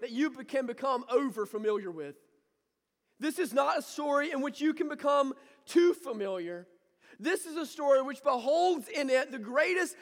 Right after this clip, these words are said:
and grandest truths in all of cosmic history. And so in a world in which our attention spans have been cut down by Facebook, I challenge you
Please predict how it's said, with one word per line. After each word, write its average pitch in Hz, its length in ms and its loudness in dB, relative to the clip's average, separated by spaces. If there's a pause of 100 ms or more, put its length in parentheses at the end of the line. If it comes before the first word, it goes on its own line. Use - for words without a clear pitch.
(120)
and 247 160 -2
grandest 320 680 0
truths 320 600 -2 (160)
in 277 220 -2
all 349 520 8
of 247 120 -6
cosmic 302 480 0
history. 180 580 -8 (2000)
And 156 100 -18
so 202 200 -6
in 196 60 -4
a 196 40 -4
world 214 380 0
in 190 160 -8
which 208 420 -6 (520)
our 196 120 0
attention 196 520 -6
spans 185 480 -6
have 175 140 -12
been 185 380 -8 (840)
cut 226 340 -2
down 202 340 -2
by 185 140 -2
Facebook, 208 680 -8 (1120)
I 139 60 -18
challenge 160 520 -10
you 113 120 -20